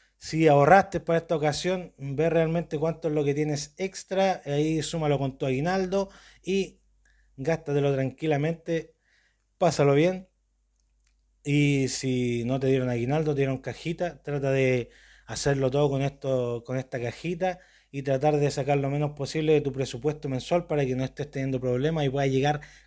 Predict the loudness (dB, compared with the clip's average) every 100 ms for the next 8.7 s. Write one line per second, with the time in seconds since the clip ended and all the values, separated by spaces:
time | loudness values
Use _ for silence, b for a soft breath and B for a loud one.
0 | _ -2 2 4 4 2 2 2 4 4
1 | 2 0 -4 -4 -6 -2 2 4 4 0
2 | -6 _ _ _ _ _ -8 -6 -4 -2
3 | 0 2 0 -2 -6 -12 _ _ _ _
4 | _ _ _ _ _ _ _ _ _ 0
5 | 0 4 2 4 4 4 4 -2 -14 -6
6 | -4 -2 0 0 -2 -4 -12 -8 -2 0
7 | -2 0 4 6 6 6 4 0 -2 -2
8 | 0 0 0 -4 -4 -4 -8